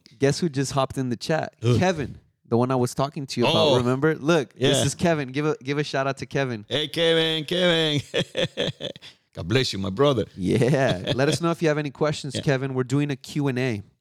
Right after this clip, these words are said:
Speaker 1: but continue.
Speaker 2: So, uh, that time we were in the, in the, uh, in the hotel, and this guy, this brother, the one that was coordinating the crusade,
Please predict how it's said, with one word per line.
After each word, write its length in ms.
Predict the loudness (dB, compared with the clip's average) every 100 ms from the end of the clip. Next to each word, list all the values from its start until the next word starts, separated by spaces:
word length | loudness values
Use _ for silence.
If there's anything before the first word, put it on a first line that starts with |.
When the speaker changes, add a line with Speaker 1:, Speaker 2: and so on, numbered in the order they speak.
| _
Speaker 1:
but 220 | -6 -6 -6
continue. 420 | -6 -4 -2 -4 -6 _ -14 -12 -10 -6
Speaker 2:
So, 360 | -2 2 2 0
uh, 200 | 2 4
that 240 | 4 -2 0
time 160 | -2
we 100 | 0
were 240 | 2 2 2
in 140 | 0
the, 100 | 0 2
in 180 | 2 4
the, 240 | 4 4
uh, 80 | 4
in 160 | 2 0
the 80 | 0
hotel, 560 | -2 -6 0 2 2 0
and 160 | -2
this 220 | 0 0
guy, 380 | -2 -4 0 0
this 200 | 0 -4
brother, 380 | -4 -2 0 0
the 300 | -2 -6 -6
one 260 | -4 -4 -4
that 260 | -4 -4
was 220 | -4 -4
coordinating 720 | 0 -2 0 0 0 0 0 -2
the 80 |
crusade, 600 | -6 -6 -8 -6 -6 -8